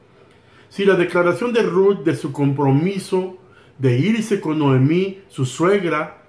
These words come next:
a Israel, es bastante realmente, ah, fuerte, bastante clásica también, ¿no?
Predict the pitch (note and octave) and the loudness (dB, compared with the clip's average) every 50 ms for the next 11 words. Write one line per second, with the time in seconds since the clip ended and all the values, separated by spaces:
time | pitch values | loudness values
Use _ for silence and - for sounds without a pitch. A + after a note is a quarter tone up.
0 | _ _ - D3 C#3+ C3+ B2 A#2+ A#2+ B2+ C3 C3 C3 D3 F3 F3+ E3+ D#3+ D#3+ F3+ | _ _ -2 0 2 2 2 0 0 0 2 2 2 2 2 2 2 0 -2 -4
1 | - - - - _ _ _ _ _ _ - D#3+ F#3 F#3+ A#3+ A#3 - - - G#3 | -8 -12 -20 -20 _ _ _ _ _ _ 0 0 0 2 2 0 0 0 -2 -2
2 | G#3 G3+ G3+ - G#3 G3 F3+ D#3+ C#3 C#3+ D#3+ E3+ E3 E3+ F3 F3+ F3 F3 - F3+ | -2 -2 0 2 4 4 4 4 0 0 0 0 0 2 2 0 0 0 0 0
3 | E3+ D#3+ D3+ C#3+ B2+ A2+ - - - _ _ _ _ _ _ _ - - - F#3 | 2 2 2 2 0 0 -4 -10 -20 _ _ _ _ _ _ _ -20 -16 -8 -4
4 | C#3 C3+ C3 B2 A#2 - - - B2+ - - C3+ D3+ D#3 E3 D#3 C3+ C#3 B2+ A2+ | 0 0 0 0 0 -4 -6 -10 -12 -6 -2 2 2 4 4 2 2 0 0 0
5 | G#2+ - - C#3+ C3+ C#3 D#3 C#3+ - - - - - C#3 D3 D#3+ E3 - - E3 | -2 -4 -4 -4 -4 -4 -4 -6 -6 -14 -16 -8 -4 0 0 0 0 -2 -6 -8
6 | - D#3 C#3+ C3 - B2+ A2+ A2+ A2+ C3+ D#3 D#3 C#3+ C#3 D3 E3+ F3 | -4 -4 -4 -2 -2 -4 -4 -4 -2 -2 0 0 0 0 0 -2 -4